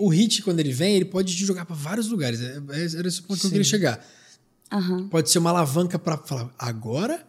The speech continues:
Speaker 1: eu vou ser o artista e eu nunca mais vou sair dessa posição." Que é o que a gente tava falando do Ed Sheeran. Dez anos no topo.
Speaker 3: O ídolo da minha vida.
Speaker 1: Dez anos no topo.
Speaker 2: É, o Ed Sheeran, o, o, e, e, o, o que faz o Ed Sheeran ter esse tamanho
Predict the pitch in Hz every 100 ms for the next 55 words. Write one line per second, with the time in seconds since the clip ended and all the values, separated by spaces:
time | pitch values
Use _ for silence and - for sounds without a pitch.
0 | _ _ - 131 113 110 - 175 - 160
1 | 170 143 - 185 170 247 233 - - -
2 | 151 156 196 190 175 170 165 165 - 165
3 | 147 170 - - _ _ _ - 135 156
4 | 151 180 170 185 - 127 104 _ _ _
5 | - 135 135 135 143 151 165 147 160 156
6 | 170 - 302 269 117 - _ _ _ -
7 | 120 127 143 156 156 165 - 196 190 320
8 | 277 233 190 262 320 392 - _ _ -
9 | 330 330 240 208 330 349 403 311 220 170
10 | 147 - 135 127 147 185 254 240 165 -
11 | 135 139 127 - 156 151 156 180 180 196
12 | - 220 208 285 202 202 - 262 - 185
13 | 175 160 135 151 139 - 147 143 131 -
14 | _ - 147 151 - - 143 135 135 143
15 | 147